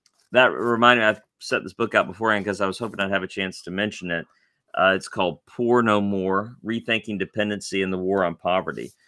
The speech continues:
I don't, the main thing I remember from this book is, you know, they're, is they were trying to help people in, in, like, poverty and, you know, recently released people from prison, all this kind of stuff.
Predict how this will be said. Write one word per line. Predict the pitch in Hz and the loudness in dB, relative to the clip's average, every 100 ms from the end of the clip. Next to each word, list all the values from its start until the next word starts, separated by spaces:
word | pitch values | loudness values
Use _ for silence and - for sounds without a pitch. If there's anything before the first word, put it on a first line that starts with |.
| _ - - | _ -10 -2
I | |
don't, | 123 123 - | 2 2 0
the | 92 117 | -10 -6
main | 151 247 | -2 -2
thing | 233 165 | -2 2
I | 123 | 4
remember | 117 113 131 143 | 4 2 2 2
from | - 104 | 0 -2
this | 98 90 | -4 -4
book | - 123 104 - _ _ _ | 0 2 2 -2 _ _ _
is, | 113 113 104 - _ | -2 -2 -4 -10 _
you | 107 | -4
know, | 104 | -4
they're, | 85 95 - _ | -2 -4 -4 _
is | - 107 | -6 -2
they | 104 113 | 0 0
were | 107 | 0
trying | 131 123 | 0 0
to | 117 | 2
help | 110 - | 0 -2
people | 117 - 101 95 | -6 -4 -2 -2
in, | 92 - _ | -2 -8 _
in, | - 92 92 | -8 -6 -4
like, | 80 78 - _ _ _ _ | -4 -6 -10 _ _ _ _
poverty | 117 113 110 107 107 107 107 95 | 2 4 2 0 2 2 2 0
and, | 82 85 - _ _ | -2 -8 -14 _ _
you | - | -14
know, | 73 69 | -10 -10
recently | 50 104 107 90 95 | -6 -4 -4 -4 -2
released | 95 95 98 - | 0 0 0 -2
people | 98 95 92 | -4 -4 -6
from | 87 | -8
prison, | 80 113 107 104 | 0 2 4 4
all | 95 95 | 4 2
this | 95 | -2
kind | - 95 | -2 -2
of | 92 | -2
stuff. | - 95 | 0 0